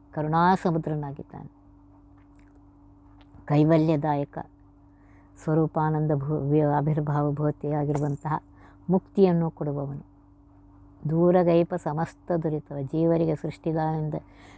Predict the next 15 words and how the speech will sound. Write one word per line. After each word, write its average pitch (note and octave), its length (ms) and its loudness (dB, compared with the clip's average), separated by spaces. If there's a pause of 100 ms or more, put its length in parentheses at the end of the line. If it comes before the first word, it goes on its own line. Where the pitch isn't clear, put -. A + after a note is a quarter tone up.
(140)
ಸೃಷ್ಟಿಗೆ F3 400 2
ಬಂದಾಗಿಂದ D#3+ 680 4
ಹಿಡಿದು E3 300 4 (300)
<clears throat> - 340 0 (1600)
ಈ D3+ 120 0 (140)
ಸಾಧನೆಗೆ E3 600 0
ಬರುವಂತಹ D#3 640 0
ಸಮಸ್ತ E3 540 -6 (1000)
ದುರಿತಗಳನ್ನ D#3+ 800 0 (840)
ನಿವಾರಣೆ D#3 480 2
ಮಾಡಿ, D3 340 -6 (2250)
ಸಾಧನೆ E3 480 4
ಮಾಡಿಸಿ, E3+ 480 4 (2000)
ಅವರ D#3+ 180 2
ಸ್-, - 160 -8